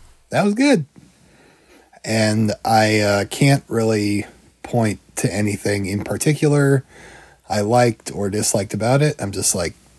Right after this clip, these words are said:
"Hey, good movie. I'm moving on." And, uh, I, I, I, I wish I had a little bit more that I did like about it. I wish, like,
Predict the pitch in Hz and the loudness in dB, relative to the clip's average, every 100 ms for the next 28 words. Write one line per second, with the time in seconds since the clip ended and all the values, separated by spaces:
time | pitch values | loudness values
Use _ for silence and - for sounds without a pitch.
0 | - _ _ - 110 85 - - 131 139 | -20 _ _ -2 0 0 -10 -4 -2 2
1 | 143 139 143 101 92 107 104 104 95 65 | 2 2 0 0 -4 -2 -2 -4 -6 -8
2 | - _ - _ _ _ _ - - 98 | -14 _ -20 _ _ _ _ -10 -6 -4
3 | 98 101 98 95 95 90 90 - _ _ | -4 -2 0 0 0 -2 -4 -10 _ _
4 | _ _ _ _ - 113 107 104 101 78 | _ _ _ _ -2 0 0 -2 -4 -4
5 | 95 95 - _ _ 151 _ - _ _ | -4 -6 -10 _ _ -20 _ -20 _ _
6 | - 98 101 113 123 131 113 117 117 107 | -4 -4 -2 0 2 2 2 2 2 0
7 | 104 107 107 107 101 107 104 95 95 98 | -2 -2 0 0 -2 0 0 -2 -4 -4
8 | 117 147 147 156 156 151 156 139 110 104 | -2 0 0 2 2 4 2 0 0 0
9 | 104 - - 98 95 | 0 0 -2 -6 -8